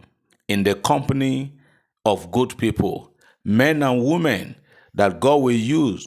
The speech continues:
to raise you up. The Lord will, by divine connection, He will connect you with them this year in Jesus' name. Every wrong assignment, every wrong connection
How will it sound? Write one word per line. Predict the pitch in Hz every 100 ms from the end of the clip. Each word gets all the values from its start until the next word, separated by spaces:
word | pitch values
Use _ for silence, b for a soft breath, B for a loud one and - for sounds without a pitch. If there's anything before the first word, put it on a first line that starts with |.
| - _ _ _
to | 107
raise | 107 135 143 139
you | 135
up. | 117 104 - - b b b
The | 101
Lord | 101 123 135 120
will, | 107
by | 78 104 101
divine | 87 101 92 120 147 143
connection, | 135 127 160 - 139 87 - _ _ _ _
He | 104
will | 101 98
connect | 104 101 123 135 127
you | 110
with | 101 87
them | 117 110 -
this | 113 -
year | 98 90 85 - b b b b
in | 98 92 82
Jesus' | 113 104 - 95 -
name. | 98 90 -
Every | 147 165 143 151 160
wrong | 143 120 139 139 139 -
assignment, | 101 - 123 139 127 92 - b b b b -
every | 135 147 143 147
wrong | 120 131 131
connection | - 110 127 127 - 135 117